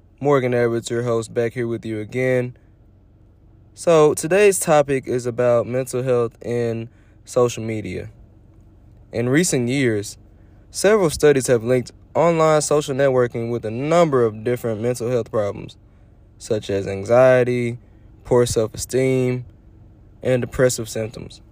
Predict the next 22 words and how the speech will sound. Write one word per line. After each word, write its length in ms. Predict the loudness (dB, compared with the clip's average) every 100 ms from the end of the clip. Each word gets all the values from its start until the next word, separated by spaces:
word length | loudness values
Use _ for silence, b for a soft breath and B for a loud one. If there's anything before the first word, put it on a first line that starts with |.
| -20 -20 -20 -20 -20 -20 -20 -20 -20 -20 -20 -20 -20 -20 -20 -20 -12
Social 320 | 2 2 4 0
media 320 | 2 2 2
and 100 | 2
social 300 | 0 0 0
networks 420 | 2 2 0 2
are 520 | 4 6 8 6 2 b b b b -14 -2
a 80 | -2
relatively 720 | 4 4 4 2 -2 0 0
new 320 | 2 2 0
phenomenon. 760 | 0 -2 0 0 0 0 -2 -6 _ b b b _ -20 -20 -20 -8
Uh, 440 | -2 2 4 4 2 -6 -14 -2
there 280 | 2 4 2
are 60 |
still 720 | 0 -14 -18 -12 0 4 6
many 460 | 4 2 4 6 6
unresolved 600 | 6 4 2 4 4 4
issues 540 | -2 -2 -4 -2 -4
about 380 | -4 0 2 2
how 120 | 0
they 140 | -2 -4
could 140 | -6
affect 500 | -10 -8 -6 -6 -8